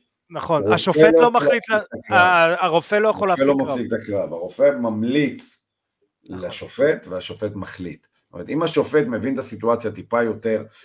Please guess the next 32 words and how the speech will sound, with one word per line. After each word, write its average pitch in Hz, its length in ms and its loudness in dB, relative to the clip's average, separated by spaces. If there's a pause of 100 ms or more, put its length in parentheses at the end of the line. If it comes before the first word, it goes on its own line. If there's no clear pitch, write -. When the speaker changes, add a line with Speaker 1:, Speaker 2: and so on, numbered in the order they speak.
(160)
Speaker 2:
מכיר 139 400 -2
טיפה 143 340 4
את - 100 2
הלוחמים, 117 520 0
ויודע 107 260 -2
שג'וני 110 440 -6
ווקר 104 380 -2 (100)
גם 107 300 -6 (420)
סובל 101 380 -6
ממחסור 101 680 -6
אנגלית 101 420 -6
ובית 101 340 -10
פלופ, - 540 -8 (320)
Speaker 1:
<laughs> 247 400 4
זה 196 140 4 (100)
כן. 185 240 2
Speaker 2:
הייתי 135 460 0
בודק 113 340 -2
קצת 104 260 -8
יותר 92 340 -8
את 87 100 -12
העניינים 80 560 -14
שם, - 180 -20 (100)
אבל, - 680 -8
Speaker 1:
אני 170 120 0
Speaker 2:
אה, 180 60 2
Speaker 1:
אתן 190 260 4
Speaker 2:
אם 220 100 0
Speaker 1:
דוגמה, 180 520 6 (1120)
היה 165 320 -2
איזה 190 240 -8
קרב, 180 600 -10